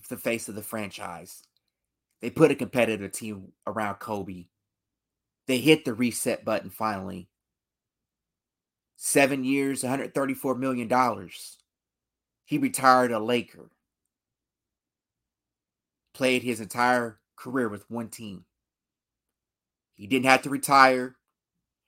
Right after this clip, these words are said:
He didn't have to take a, take a break to let his mind recharge.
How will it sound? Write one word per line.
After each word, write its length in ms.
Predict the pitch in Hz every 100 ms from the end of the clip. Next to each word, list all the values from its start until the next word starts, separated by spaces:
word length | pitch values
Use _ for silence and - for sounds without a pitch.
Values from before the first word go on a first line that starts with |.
| _ -
He 80 |
didn't 140 | 113 113
have 100 | -
to 80 | 98
take 220 | 127 123
a, 120 | 104 _ -
take 200 | 123 123
a 60 |
break 420 | 90 120 120 - _ _ _ _ _ -
to 80 | 127
let 160 | 120 117
his 140 | 104
mind 320 | 120 120 101
recharge. 680 | 95 - 101 95 95 -